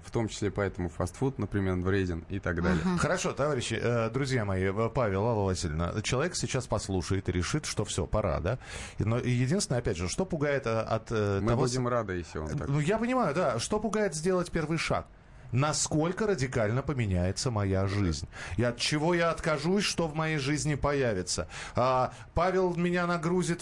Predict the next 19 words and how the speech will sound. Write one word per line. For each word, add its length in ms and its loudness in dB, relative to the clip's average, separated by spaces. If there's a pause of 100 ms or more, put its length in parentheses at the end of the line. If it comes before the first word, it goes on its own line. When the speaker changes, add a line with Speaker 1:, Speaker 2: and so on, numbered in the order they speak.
(100)
Speaker 3:
физическими 760 0
упражнениями, 1080 2 (300)
Алла 220 2
Васильевна, 800 0 (180)
э, 560 2
сделает 540 0
сбалансированным 880 0
питание, 420 0
а 80 2
я 160 2
так 240 -4
привык 460 0
уже 220 2 (120)
к 140 -2 (760)
укладу, 720 0 (160)
который 320 -2
у 20 0
меня 160 -2
есть. 220 -4